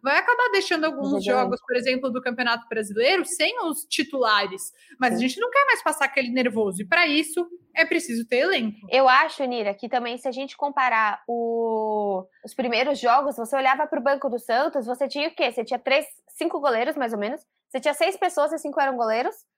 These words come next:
Speaker 2: E você tinha um ou outro jogador que você normalmente não vê jogando. Então, assim, primeiro jogo do Santos, só quem tava no banco? Eu acho que era o Paulo, acho que o Diógenes não, mas tinha o Jonte, sei lá.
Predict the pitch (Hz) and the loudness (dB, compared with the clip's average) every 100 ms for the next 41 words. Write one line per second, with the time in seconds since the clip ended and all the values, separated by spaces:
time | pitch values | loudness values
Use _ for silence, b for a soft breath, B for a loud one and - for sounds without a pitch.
0 | _ - 330 403 392 - 339 381 349 349 | _ -6 -2 2 0 2 4 6 4 2
1 | 320 311 320 320 330 359 370 381 - _ | 0 0 2 0 0 -2 0 -2 -2 _
2 | - 240 277 403 403 370 381 370 392 285 | -14 -4 2 4 4 2 0 0 0 2
3 | 339 359 294 262 226 226 285 285 247 b | 2 2 2 4 4 2 0 0 -8 b
4 | b 269 294 359 339 330 285 285 320 311 | b 0 2 2 2 0 -2 -2 -2 -2
5 | 311 302 302 302 247 220 208 190 _ _ | -2 0 0 0 0 -2 -4 -14 _ _
6 | - 226 240 240 262 247 - 277 381 403 | 0 2 2 2 0 2 2 4 4 2
7 | 480 _ _ _ - 220 - 190 220 220 | 0 _ _ _ -12 -12 -10 -2 0 0
8 | 220 214 220 262 320 311 254 - 262 240 | -4 -6 -2 0 0 0 -2 -2 -2 -2
9 | 214 240 262 330 302 - 480 269 190 | -2 0 2 0 -4 -2 2 2 2